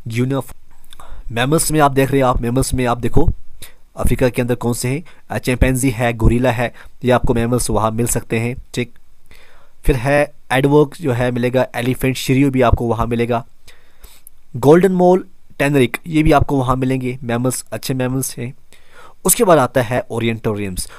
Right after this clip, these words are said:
ओरिएंटल रेम्स की बात करें, ये तो इंपॉर्टेंट बनता है, अलग से भी आ सकता है क्योंकि आप इंडिया के अंदर रहते हैं या फिर आप पाकिस्तान के अंदर रहते हैं, आपके लिए इंपॉर्टेंट है।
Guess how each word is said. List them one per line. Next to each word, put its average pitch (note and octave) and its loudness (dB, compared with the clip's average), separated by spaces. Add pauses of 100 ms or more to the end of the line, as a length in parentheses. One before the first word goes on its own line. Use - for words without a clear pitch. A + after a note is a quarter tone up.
(160)
ओरिएंटल D3+ 2
रेम्स F3 2
की F3+ 2
बात B2 4
करें, C3+ 0
ये B2 -4
तो B2+ 2
इंपॉर्टेंट A#2 -2
बनता A#2+ -2
है, B2 -2 (260)
अलग C3+ 2
से F3+ 2
भी E3 6
आ E3+ 8
सकता - 0
है C#3+ 4
क्योंकि C3+ -2
आप A#2 0
इंडिया G#2 -4
के G#2+ -6
अंदर F2+ -6
रहते F2 -6
हैं B2 -6 (380)
या A2+ 4
फिर G#2+ 6
आप A2 -2
पाकिस्तान C3 -2
के C#3 -4
अंदर C3+ 0
रहते C3 0
हैं, A#2+ -2
आपके - -2
लिए A#2+ 0
इंपॉर्टेंट A#2 -2
है। C#3 2